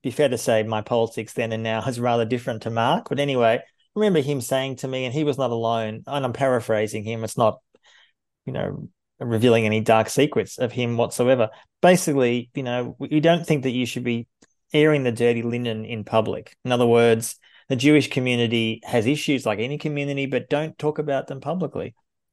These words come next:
And my response to that at the time, I'm sure I said this, and I think it even more so now, what chutzpah? Like, what are you talking about? The idea that after, back then, what was it? Uh, I guess it was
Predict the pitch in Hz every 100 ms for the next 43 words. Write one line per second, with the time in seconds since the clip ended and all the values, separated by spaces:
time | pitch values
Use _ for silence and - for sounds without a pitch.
0 | _ - 151 185 226 180 - 160 165 151
1 | 131 123 113 117 131 156 113 107 113 113
2 | - 127 110 95 123 117 107 - 117 110
3 | - 123 120 120 117 120 131 - 113 117
4 | 117 107 - _ _ _ 151 208 233 -
5 | 226 - - 101 110 135 220 294 247 -
6 | 147 180 170 110 95 95 131 147 170 170
7 | 196 262 214 147 143 - 131 113 - -
8 | 123 - 117 139 123 113 110 _ _ _
9 | _ _ - 117 113 - - - - 113
10 | 110 110 110 120 117 113 107 -